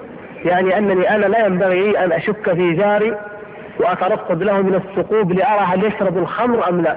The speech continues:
لا يجوز لي ذلك، هذا سوء ظن ولا، ولا يجوز. لكن إذا كان جاري يجمع الناس على شرب الخمر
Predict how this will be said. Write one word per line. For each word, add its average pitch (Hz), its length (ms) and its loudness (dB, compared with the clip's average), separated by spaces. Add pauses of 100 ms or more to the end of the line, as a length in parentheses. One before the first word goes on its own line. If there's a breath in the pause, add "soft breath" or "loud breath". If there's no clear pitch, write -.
(100)
لا 269 180 4
يجوز 233 240 2
لي 175 140 0
ذلك، 151 380 0
هذا 220 240 0
سوء 220 160 2
ظن 214 220 2
ولا، 190 300 2
ولا 190 240 2
يجوز. 151 260 0 (840 loud breath)
لكن 214 400 2
إذا 196 160 2
كان 226 340 2
جاري 233 340 2
يجمع 208 340 2
الناس 208 380 2
على 202 240 0
شرب 214 160 0
الخمر 175 300 -2